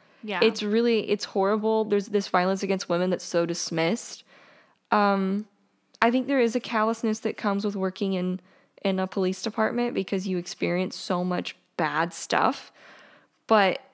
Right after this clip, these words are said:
Speaker 2: try to find some humanity in that, that these are real people and you can't let your callousness get in the way of solving something.
Speaker 1: I wanna know who did it.
Speaker 2: I wanna
Speaker 1: I wanna
Speaker 2: know.
Speaker 1: know.
Speaker 2: I wanna know. But they're taking advantage. It's someone who knows the city very well.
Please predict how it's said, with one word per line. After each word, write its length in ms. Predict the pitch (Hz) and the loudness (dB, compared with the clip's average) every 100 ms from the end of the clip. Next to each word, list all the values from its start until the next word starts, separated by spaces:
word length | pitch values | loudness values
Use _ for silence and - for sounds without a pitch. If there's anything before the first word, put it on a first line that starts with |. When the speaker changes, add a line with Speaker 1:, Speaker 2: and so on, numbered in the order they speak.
| _ _ _ _ - | _ _ _ _ -8
Speaker 2:
try 280 | - 208 | 2 4
to 80 | 214 | 4
find 240 | 240 202 196 | 2 0 0
some 140 | 185 | -4
humanity 540 | 190 180 175 208 185 | -2 0 2 2 2
in 100 | 170 170 | 0 2
that, 260 | 165 185 | 2 2
that 140 | 185 185 | -2 -2
these 180 | 190 196 | 0 0
are 100 | 175 | 0
real 220 | 170 175 | 0 -2
people 680 | - - 202 262 262 277 - - - | -4 -4 -2 0 0 0 -6 -20 -4
and 100 | 202 | 0
you 80 | 196 | 0
can't 400 | 190 - 208 - | 0 0 0 2
let 180 | 190 190 | 0 0
your 120 | 180 | -2
callousness 720 | - - 208 220 190 180 175 - | -4 0 0 0 -2 -2 -2 -2
get 180 | 190 | -2
in 80 | 175 | 0
the 80 | 175 | 0
way 160 | 170 170 | 0 -2
of 80 | - | -2
solving 380 | 233 302 269 | 0 2 0
something. 500 | - - - - - - _ - | -2 -6 -4 -6 -6 -12 _ -14
Speaker 1:
I 40 | |
wanna 180 | 214 320 | -6 -2
know 120 | 220 202 | -2 -4
who 120 | 208 | -4
did 200 | 208 214 | -4 -4
it. 260 | 196 185 254 _ _ _ _ _ _ - | -6 -8 -12 _ _ _ _ _ _ 2
Speaker 2:
I 120 | 233 | 4
wanna 100 | 240 | 6
Speaker 1:
I 20 | |
wanna 200 | 247 269 | 4 4
Speaker 2:
know. 80 | 220 | 2
Speaker 1:
know. 340 | 226 220 202 214 - - | 0 -2 -4 -10 -16 -2
Speaker 2:
I 100 | 208 | 2
wanna 200 | 202 190 | 4 2
know. 200 | 180 175 | 2 0
But 160 | 175 196 | 2 4
they're 100 | 214 | 4
taking 340 | 233 226 240 | 4 2 4
advantage. 320 | 226 208 196 | 4 2 2
It's 160 | - 208 | 0 2
someone 260 | 214 202 220 | 2 4 4
who 100 | 226 | 4
knows 180 | 220 | 4
the 80 | 214 | 2
city 340 | 220 214 190 185 | 0 2 2 2
very 300 | 170 170 185 | 2 2 4
well. 400 | 180 170 170 | 4 4 2